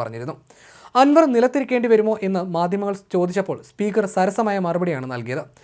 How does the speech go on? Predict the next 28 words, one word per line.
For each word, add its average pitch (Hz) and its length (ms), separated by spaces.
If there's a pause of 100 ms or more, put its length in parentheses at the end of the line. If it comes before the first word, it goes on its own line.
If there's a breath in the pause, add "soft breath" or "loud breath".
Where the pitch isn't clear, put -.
(320 soft breath)
സഭയിൽ 269 300 (180)
ഇരുന്നൂറ്റി 254 360
അൻപത് 226 260
പേർക്ക് 196 260
ഇരിക്കാനുള്ള 185 440
സീറ്റുണ്ടെന്നാണ് 180 640
കരുതുന്നത്. 117 400 (140)
അപ്പോൾ 180 200 (420 loud breath)
എന്തിന് 240 280
നിലത്തിരിക്കണമെന്നാണ് 208 760
സ്പീക്കറുടെ 160 460
മറുപടി. 117 280 (640 soft breath)
അൻവറിന്റെ 302 380 (100)
ആരോപണങ്ങളിലും 226 560 (180)
ദി 220 140
ഹിന്ദു 214 240
പത്രത്തിലെ 214 420
അഭിമുഖ 196 280 (120)
വിവാദത്തിലും 180 540
മുഖ്യമന്ത്രിയെ 196 520
പിന്തുണയ്ക്കുന്ന 180 560
നിലപാടാണ് 160 440
സ്പീക്കർ 151 380
സ്വീകരിച്ചത്. 127 460 (580 soft breath)
മുഖ്യമന്ത്രി 302 420 (140)
ഏതെങ്കിലും 226 380 (100)
ജില്ലയെയോ 175 480 (200)
ഏതെങ്കിലും 196 360